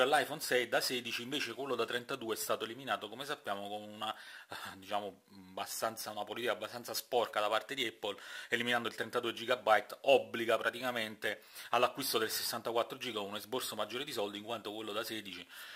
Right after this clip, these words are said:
a meno che non lo usiate proprio veramente solo per telefonare e mandare un messaggino,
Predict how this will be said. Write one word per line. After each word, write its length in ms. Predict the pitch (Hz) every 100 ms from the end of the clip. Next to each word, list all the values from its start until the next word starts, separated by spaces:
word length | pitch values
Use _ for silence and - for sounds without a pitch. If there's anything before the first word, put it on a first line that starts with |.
| -
a 260 | 101 92 98
meno 220 | 107 104
che 100 | 113
non 140 | 131
lo 60 | 113
usiate 420 | 113 123 117 110
proprio 260 | 107 110 101
veramente 480 | 98 104 120 - 104
solo 220 | 113 110
per 160 | 104
telefonare 580 | - 104 101 107 110 107
e 20 |
mandare 300 | 98 101 101
un 60 | 104
messaggino, 680 | 113 - 120 98 98 95